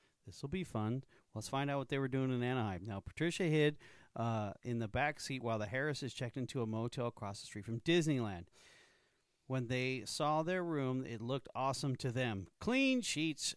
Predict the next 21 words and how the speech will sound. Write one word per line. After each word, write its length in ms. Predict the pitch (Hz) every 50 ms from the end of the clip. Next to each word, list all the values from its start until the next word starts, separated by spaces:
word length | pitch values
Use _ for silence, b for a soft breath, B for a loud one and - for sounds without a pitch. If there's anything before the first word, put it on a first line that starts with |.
| - -
a 60 | 135
shower 560 | - - - - 170 170 165 160 160 165 160
with 180 | 143 123 110 -
hot 280 | - 151 147 151 135
water, 500 | 123 131 131 131 131 127 131 131 135 131 110 95
no 240 | 107 110 120 127 131
trash, 400 | 120 - - 123 127 135 123 -
and 100 | 117 92
a 60 | 92
color 320 | - - 135 127 123 120
T 240 | 110 - 127 127 123
V. 280 | 117 120 123 123 117 104
That's 180 | 110 113 -
what 80 | 110 107
I'm 100 | 113 120
talking 340 | - - 110 107 104 104 107
about. 300 | 104 107 107 110 113 107
Luxury 640 | 110 107 101 110 117 117 117 107 113 113 110 110
at 80 | 110 117
its 160 | 127 113 -
finest. 520 | - 113 117 135 147 135 110 87 - -